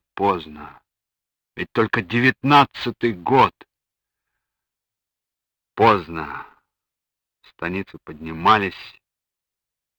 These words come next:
весь тыл полыхал. Пришлось снимать части с фронта. Брославский отдал приказ выкопать общую могилу для заложников.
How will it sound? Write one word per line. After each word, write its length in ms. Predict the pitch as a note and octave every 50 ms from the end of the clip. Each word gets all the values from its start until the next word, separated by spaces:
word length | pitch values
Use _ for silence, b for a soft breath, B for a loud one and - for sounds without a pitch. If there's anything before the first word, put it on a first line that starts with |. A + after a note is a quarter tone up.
| _ _
весь 460 | - - G#2 A2+ A2 - - - - _ _ _
тыл 280 | - - G#2 A2 G#2 F#2+ - _ _
полыхал. 760 | - F2+ F2+ F2 E2 - - - - F2+ F#2 F2+ E2 D2 _ _ _ _ _ _ _ _ _ _ _ _ _ _ _ _ _ _ _ _ _ _ _ _ _ -
Пришлось 420 | - - - - - G2 G2+ G2 -
снимать 360 | - F#2 F#2 F#2+ G2 G2 - -
части 380 | - - F#2 F2 - - -
с 60 | D#2
фронта. 560 | - - - - E2+ E2+ D#2 D2 - - - - _ _ _ _ _ _ _ _ _ _ _ _ _ _ _ _ _ _ -
Брославский 680 | - - G#2+ G2+ - G#2+ A2+ A#2 - - - F#2 G2
отдал 320 | A2 A2 F#2 F2 G#2 G2+
приказ 500 | - - F#2+ G#2 - A2+ G#2+ G2+ - -
выкопать 680 | - E2 D#2+ G#2+ C#3+ - - B2 - - A2 G#2 - -
общую 420 | B2 B2+ A2 - - - B2 A#2+
могилу 560 | A2+ A#2+ B2 B2+ A#2+ F#2+ A#2+ C#3+ C3+ B2 A2 G2+
для 220 | E2+ G2+ G#2+ G#2
заложников. 680 | G2+ A2 A2+ A#2 A2+ G2+ F#2 G2 F#2 - E2+ D2+ _